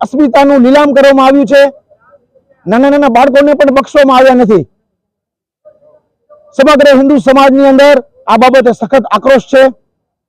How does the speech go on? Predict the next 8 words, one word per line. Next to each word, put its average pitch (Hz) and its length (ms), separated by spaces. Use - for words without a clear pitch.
આ 285 200
આક્રોશને 269 520
વાચા 269 240
આપવા 262 340
માટે 240 220
ઉપલેટાની 254 560
અંદર 269 260
હિન્દુ 247 260